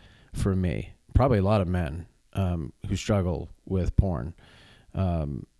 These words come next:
and so I, like, I come home and I already have a plan, like, throw on my running shoes, go, you know,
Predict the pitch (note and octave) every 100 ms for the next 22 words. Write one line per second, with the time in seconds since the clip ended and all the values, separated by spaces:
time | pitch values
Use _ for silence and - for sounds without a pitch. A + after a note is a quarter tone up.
0 | - G2 - A2 F#2+ F#2 E2 - - -
1 | - - - _ G#2 F#2+ F2+ F2+ E2 -
2 | G2+ F#2+ - - - - A2 A2 G#2+ F#2+
3 | G#2 G2+ G2 F#2+ - G#2 F#2+ E2+ D#2+ -
4 | - G2+ G2+ G2 G2+ F#2 - D2+ C2 -
5 | - _ F#2 G2+ F#2 C#2+ - - _ _
6 | G#2 F#2 E2+